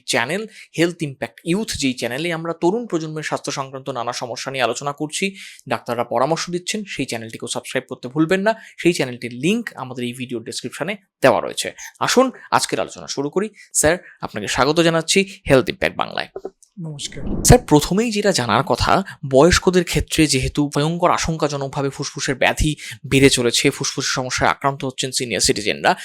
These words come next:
Speaker 1: তাই জন্য আমরা প্রথমেই জানতে চাইব যে বয়স বাড়ার সঙ্গে সঙ্গে ফুসফুসের কী ধরনের সমস্যা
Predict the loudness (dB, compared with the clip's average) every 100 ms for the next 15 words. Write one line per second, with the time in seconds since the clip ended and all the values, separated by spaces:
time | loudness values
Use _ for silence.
0 | -14 0 2 2 0 -2 -4 -6 -4 -4
1 | -2 0 -2 -2 -6 -8 -8 -2 -4 -4
2 | -12 -6 -6 -2 0 4 4 2 -2 -2
3 | 0 -2 -4 -8 -8 -8 -4 -4 -4 -12
4 | -6 -4 -2 0 2 2 0 -8 -6 -4
5 | -4 -4 -6 -6 -6 -6 -2 0 0 0
6 | -2